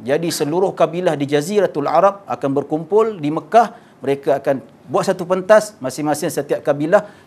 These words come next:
mempamerkan, mewakilkan salah seorang daripada kaum mereka untuk mempamerkan syair-syair mereka. Ha. Yang terhebat akan ditampal di Kaabah. Itu dinamakan Al-Mu'allaqatul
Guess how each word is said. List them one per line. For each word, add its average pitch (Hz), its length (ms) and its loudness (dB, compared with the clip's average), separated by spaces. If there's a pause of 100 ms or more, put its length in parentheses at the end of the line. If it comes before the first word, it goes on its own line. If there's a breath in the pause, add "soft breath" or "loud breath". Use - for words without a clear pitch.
mempamerkan, 151 880 2 (240 loud breath)
mewakilkan 151 640 2
salah 147 240 0
seorang 175 320 0
daripada 156 400 0
kaum 147 240 4
mereka 170 400 0 (240 loud breath)
untuk 131 320 -6
mempamerkan 131 800 -4
syair-syair 104 560 -10
mereka. 92 400 -12
Ha. 57 160 -18 (480 soft breath)
Yang 135 240 0
terhebat 175 320 4
akan 160 240 -2
ditampal 143 400 2
di 160 160 -4 (240)
Kaabah. 113 400 -4 (160)
Itu 101 160 -8
dinamakan 120 480 -4
Al-Mu'allaqatul 120 960 -2